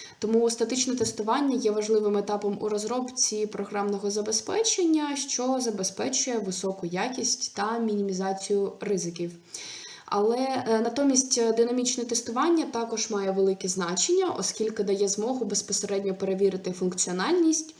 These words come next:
продуктивність, надійність і інші критично важливі аспекти програми. Е, це дозволяє команді підтвердити ефективність програмного забезпечення в реальних умовах і забезпечити його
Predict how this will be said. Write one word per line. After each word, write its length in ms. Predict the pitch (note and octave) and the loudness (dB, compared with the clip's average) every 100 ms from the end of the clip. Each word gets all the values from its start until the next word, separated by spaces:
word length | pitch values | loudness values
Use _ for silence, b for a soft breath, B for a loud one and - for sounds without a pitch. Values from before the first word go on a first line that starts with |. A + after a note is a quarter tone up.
| B B B | B B B
продуктивність, 1040 | G#3 G3 F3+ - B3 C#4+ C4+ B3+ B3+ - | -2 0 -2 -2 0 2 2 2 -2 -4
надійність 880 | F#3+ F3 F3+ B3+ C#4+ C4+ B3+ - - | -4 -2 0 0 2 2 0 -2 -2
і 260 | G3 G3 G3 | 0 0 0
інші 460 | - A3 B3+ B3 | 0 2 4 2
критично 540 | A3+ F#3+ F#3 G#3 - G#3 | 0 -2 0 0 0 -2
важливі 500 | F#3+ F3+ G3+ G#3+ G3+ G3+ - _ _ _ - - | -2 0 2 4 2 0 -12 _ _ _ -8 -6
аспекти 520 | A#3 - G3 - G#3 | -4 -2 -4 -2 -2
програми. 600 | G#3 A3+ G#3+ F#3 F3+ F3 F3 B B B B B | -2 -2 -2 -2 -2 -6 -10 B B B B B
Е, 160 | A3 G#3+ | -2 0
це 120 | G#3+ | 0
дозволяє 440 | C4+ B3+ A#3 A#3 A3 | 0 -2 0 2 2
команді 480 | A3+ A3 C4+ C#4 B3+ | 2 2 2 2 0
підтвердити 800 | G#3 - G#3+ A3 - - G3+ G#3 | -4 -2 -2 -2 -2 2 2 0
ефективність 640 | G#3 G#3 - A3+ G3+ - | -6 -6 -4 -2 0 -2
програмного 520 | G3+ G3+ G3+ G3 F#3+ | -4 -4 -2 -2 -2
забезпечення 720 | G3 G3 G3 - - - - G#3 | -4 -2 -4 -4 -2 -2 -2 -2
в 80 | |
реальних 520 | G3 G3+ G3 F#3+ F#3 G3 | -2 -2 0 0 -2 -2
умовах 460 | G#3 E4 G#4 C#4 - | 0 2 2 0 -2
і 120 | D4 | -2
забезпечити 680 | C4+ A3 - - B3 - A3+ | 0 0 -2 0 -2 0 -2
його 400 | G3+ G3 G#3 G#3+ | -2 0 0 -2